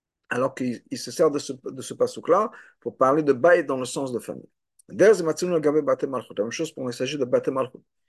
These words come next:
Qu'est-ce qu'il y a ? Là-bas, on nous parle de, donc, une maison, encore une fois, c'est dans le sens de famille. Il y a un pasuk. On a ramené un pasuk pour, pour Beth Aaron et Beth Ele-, et Beth Levi.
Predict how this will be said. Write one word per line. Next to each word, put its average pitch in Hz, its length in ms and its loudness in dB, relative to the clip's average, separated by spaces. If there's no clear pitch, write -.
Qu'est-ce 135 200 -4
qu'il 113 140 0
y 98 40 6
a ? 98 200 0
Là-bas, 135 340 4
on 156 60 4
nous 143 120 -2
parle 139 520 4
de, 139 440 4
donc, 123 220 -4
une 113 100 -10
maison, 110 260 -4
encore 113 160 -4
une 110 80 -4
fois, 139 160 6
c'est 127 100 -4
dans 113 140 -2
le 110 60 -4
sens 131 360 -2
de 127 380 6
famille. 98 400 -2
Il 123 40 2
y - 40 4
a - 20 4
un 175 40 0
pasuk. 240 380 -2
On 110 80 -2
a 143 80 6
ramené 165 220 6
un - 80 2
pasuk 143 340 0
pour, 117 320 0
pour 117 320 0
Beth 123 420 4
Aaron 123 400 6
et 110 60 -2
Beth 107 240 0
Ele-, 90 320 -6
et - 80 -12
Beth - 220 -12
Levi. 135 360 -2